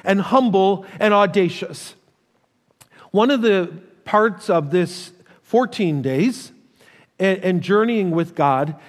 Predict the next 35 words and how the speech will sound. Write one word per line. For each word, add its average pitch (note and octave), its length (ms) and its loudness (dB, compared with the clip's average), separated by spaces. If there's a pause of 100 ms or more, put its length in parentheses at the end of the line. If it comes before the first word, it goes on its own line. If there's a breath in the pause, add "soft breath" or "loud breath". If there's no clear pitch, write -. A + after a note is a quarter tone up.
(140)
has A3 260 2
been G#3+ 300 0
to A3 320 -6
ask C#4 320 0
that F3+ 260 -2
question G#3+ 380 -4
of E3 80 -2
myself E3 580 -2
repeatedly. D#3 720 -4 (500 soft breath)
What A3 280 2
is E4 180 0
it B3+ 100 0
about G3+ 380 2
me? D#3 240 0
What G#3 240 2
is B3 180 -4
it B3+ 120 0
about F#3 320 0
my E3+ 160 2
wiring D3 760 0 (380 soft breath)
that F#3 160 2
I G3+ 160 4
don't C4+ 320 -2
tend G3+ 300 -2
to F#3+ 180 -2
naturally G3+ 840 -2
pray D#3 500 -2
audacious C#3 800 -6
prayers? - 520 -18 (640 soft breath)
I A3 80 4
tend D4+ 260 0
to G#3 80 4
naturally G3+ 680 0
pray D3+ 280 -2
prayers C#3+ 560 -4